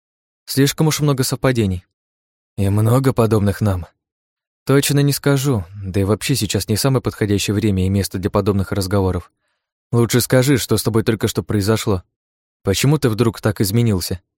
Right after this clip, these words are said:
Улыбнувшись, отвечаю в похожей манере. "Для этого разговора тоже неподходящее время и место". "Ну ты", надулась блондинка, но быстро успокоилась. "Окей, просто скажи, сейчас с тобой всё нормально?"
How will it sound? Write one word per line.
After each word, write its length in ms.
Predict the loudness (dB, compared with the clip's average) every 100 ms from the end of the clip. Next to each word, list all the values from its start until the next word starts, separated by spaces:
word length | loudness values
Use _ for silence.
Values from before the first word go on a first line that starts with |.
| _ _ _ _ _ _
Улыбнувшись, 580 | 0 2 2 2 0 0
отвечаю 360 | 0 2 0
в 20 |
похожей 360 | 0 -2 0 0
манере. 420 | 0 0 -2 -6 -14 _ _ _ _ _ _ _
"Для 280 | -2 2 2
этого 260 | 2 2 2
разговора 540 | 2 4 4 4 2
тоже 280 | 2 0 0
неподходящее 720 | -2 -4 -2 0 0 0 -2
время 380 | 0 0 2 0
и 40 |
место". 440 | 0 -2 -4 -10 -10 _ _ _ _ _ _ _ _ _
"Ну 260 | -2 0 0
ты", 380 | 2 0 0 -4 _ _ _ _ -4
надулась 420 | -2 0 0 0
блондинка, 600 | 0 0 0 -2 -2 -2
но 100 | -2
быстро 300 | -2 -2 -4
успокоилась. 720 | -4 -4 -2 -4 -4 -12 -18 _ _ _ _ _ _ _ _
"Окей, 600 | -2 -2 0 -2 -2 -4 -8
просто 320 | -2 -2 0
скажи, 320 | -2 0 0 -2
сейчас 300 | -2 -4 -2
с 40 |
тобой 220 | -2 -2
всё 120 | 0
нормально?" 460 | 0 0 0 -2 -6